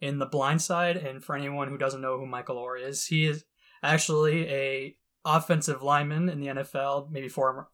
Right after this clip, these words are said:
former offensive lineman now in the N F L, who played for the Ravens and the Panthers. And before he did, he was, um, he was homeless and did not really have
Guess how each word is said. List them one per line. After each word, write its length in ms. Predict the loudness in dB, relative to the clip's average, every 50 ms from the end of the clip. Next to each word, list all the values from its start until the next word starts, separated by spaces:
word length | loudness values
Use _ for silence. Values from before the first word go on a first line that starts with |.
| _ _
former 220 | -2 -2 -2 -4
offensive 360 | -6 -4 -6 -6 -6 -6 -8
lineman 300 | -10 -10 -12 -12 -14 -14
now 260 | -12 -10 -8 -8 -8 -8
in 80 | -10
the 60 | -12
N 100 | -14 -14
F 140 | -14 -12 -10
L, 280 | -10 -8 -8 -8 -10 -12 _ _ _ _ _ -20 -20 _ _ -2
who 500 | 0 2 2 0 0 -2 -4 -6 -10 -12 _ _ _ _ _
played 300 | -2 0 0 0 0 -2
for 280 | -4 -2 0 2 2 0
the 120 | 0 -2
Ravens 440 | 0 0 0 2 0 0 -2 -2 -4
and 120 | -6 -6
the 60 | -8
Panthers. 640 | -8 -4 -2 -2 -2 0 0 2 2 2 2 2 -2 -4 -4 -6
And 520 | -4 -4 -2 -2 -4 -4 -6 -6 -10 -16 -20 _ _ _ _ _ _ _ _ _ _ _ _ _ _ _ _ _
before 420 | 0 0 2 4 6 8 8 8 8
he 140 | 6 4 2
did, 300 | 2 2 2 4 2 2
he 240 | 2 -2 -2 -2
was, 920 | -2 -2 -2 0 0 0 -2 -2 -4 -6 -8 -8 -6 -4 -4 -4 -4 -6 -10 _ _ 0
um, 640 | 0 2 2 2 0 -2 -4 -6 -10 -12 -14 -16 -16 -8
he 180 | -2 0 2
was 220 | 2 4 2 4 4
homeless 800 | 6 6 6 6 4 2 2 2 0 0 0 0 -2 -4 -8 _ _ _ _ _ _ _ _ _
and 540 | -10 -10 -8 -8 -8 -8 -10 -10 -12 -16 -18 _ -10
did 160 | -8 -6 -4
not 420 | -2 0 2 2 2 2 -2 -4
really 260 | -2 -2 0 0 0 0
have 320 | 0 0 0 -2 -4